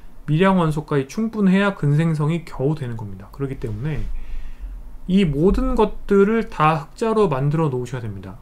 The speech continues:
그런데 노년기에 제일 안 되는 게 뭐냐? 일단은 먹는 양이 줄고요. 그 다음에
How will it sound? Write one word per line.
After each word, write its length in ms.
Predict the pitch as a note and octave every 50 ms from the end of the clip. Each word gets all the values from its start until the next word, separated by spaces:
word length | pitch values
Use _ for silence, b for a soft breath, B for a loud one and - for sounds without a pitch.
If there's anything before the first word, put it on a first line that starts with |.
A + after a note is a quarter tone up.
| - -
그런데 380 | - D3+ D3+ C#3+ C#3+ D#3+ E3+
노년기에 520 | D#3 D3 D#3 F#3 G3 G3 F#3+ E3+ E3+ F3 E3+
제일 420 | E3+ - - C#3+ F3 F#3+ F#3+ - F3
안 160 | D3 C3 C#3
되는 180 | D3+ E3+ D#3+ D3+
게 80 | E3
뭐냐? 380 | E3 C#3+ - A#2 C3+ A#2+ G#2+ - - - - b b b b b b b b b b -
일단은 400 | D3+ D3+ - G3 G3+ G#3 G#3 E3
먹는 360 | C3 C3 D3+ F#3 G#3+ G#3+ G3
양이 240 | D#3+ C3+ C#3+ D3+ D3
줄고요. 400 | D3 - C#3+ A#2 B2+ B2 C#3+ D3+
그 140 | D3 - C3+
다음에 500 | C3+ C3 B2 B2 D3+ F3+ G3+ A3 A#3